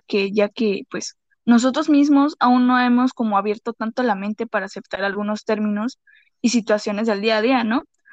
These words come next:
Por ejemplo, a mí sí me costó como que aceptar un poquito que los adultos y los adultos mayores, por ejemplo, los viejitos, pues tienen relaciones sexuales, ¿no? O sea, yo pensé que ya nada más eran como,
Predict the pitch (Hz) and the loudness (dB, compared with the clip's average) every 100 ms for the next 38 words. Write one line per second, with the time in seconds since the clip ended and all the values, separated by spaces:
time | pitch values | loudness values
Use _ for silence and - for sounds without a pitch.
0 | - _ 247 233 240 233 233 226 208 - | -20 _ 0 0 2 -2 0 0 2 0
1 | 220 226 247 269 277 254 254 262 220 - | 2 2 2 0 2 2 2 -2 -8 -8
2 | 208 - 226 196 208 - 196 196 196 196 | -8 -4 -4 -4 -8 -8 -6 -6 -8 -10
3 | - 202 226 226 - 190 - 196 - _ | -6 -2 0 -2 -6 -10 -6 -8 -8 _
4 | _ _ _ _ - 233 208 202 208 202 | _ _ _ _ 0 4 4 2 0 -2
5 | 214 220 262 277 - _ _ _ _ _ | -2 -2 -4 -4 -8 _ _ _ _ _
6 | 240 214 202 - 196 233 262 302 277 202 | 2 2 -2 -4 -2 -2 -2 -2 0 0
7 | 214 226 277 302 - 202 202 196 202 202 | -2 -4 -6 -10 -10 -10 -10 -8 -8 -8
8 | - - 202 233 214 240 262 - 208 - | -12 -12 -8 -6 -6 -6 -6 -6 -10 0
9 | 226 240 262 196 202 240 269 208 - 247 | 2 4 4 2 0 2 2 0 -4 -2
10 | 254 226 226 330 - - - 226 233 247 | 0 0 0 -2 -10 -20 -4 0 0 0
11 | 240 226 226 208 196 196 202 214 202 - | -2 -2 -2 -2 0 -2 -4 -6 -6 -8
12 | 190 262 | -10 -10